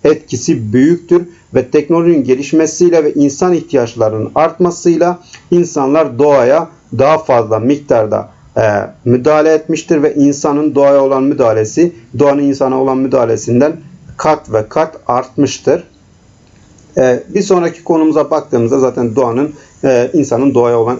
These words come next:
etkileri. Yeraltı kaynaklarını işleyen insan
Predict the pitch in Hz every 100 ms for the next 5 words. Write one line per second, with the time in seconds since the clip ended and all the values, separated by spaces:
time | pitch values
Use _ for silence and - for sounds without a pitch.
0 | - 135 - 107 104 143 156 - - 123
1 | 170 214 170 - - 156 147 135 131 123
2 | 147 - - 160 147 165 156 143 151